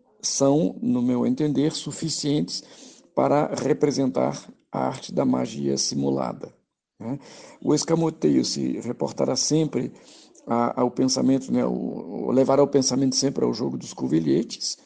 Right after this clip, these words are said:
da qual ele vem, né? Ahn, eh, e essa palavra representa mais um, um, um jogo das mãos que nunca dará realmente a imagem, eh,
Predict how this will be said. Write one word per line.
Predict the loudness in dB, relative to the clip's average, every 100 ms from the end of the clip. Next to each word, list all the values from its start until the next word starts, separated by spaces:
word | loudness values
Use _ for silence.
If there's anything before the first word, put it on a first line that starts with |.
| _ -8
da | -6
qual | 0 0
ele | 2 0
vem, | -2 0 0
né? | 2 -2 -4 -14 -18 -18 -6
Ahn, | 2 2 4 2 0 0 -2 -4 -8
eh, | -8 -6 -4 -6 -6 -8 -6
e | 2 2
essa | 4 2
palavra | 4 4 4 4 4 0 -8 -12 -4
representa | -2 0 2 4 4
mais | 4 4
um, | 0
um, | 2 2 2 -2 0 -2
um |
jogo | 4 4 4
das | 4 4 4
mãos | 2 4 4 2 0 -10 -20 -4
que | 2
nunca | 4 4 2
dará | 4 4 4 0 -6 -12
realmente | -4 0 2 2 -2 -4
a | 0
imagem, | 2 2 0 -2 -4 -6 -10 -20 -20 -4
eh, | -2 0 0 -2 -2 -4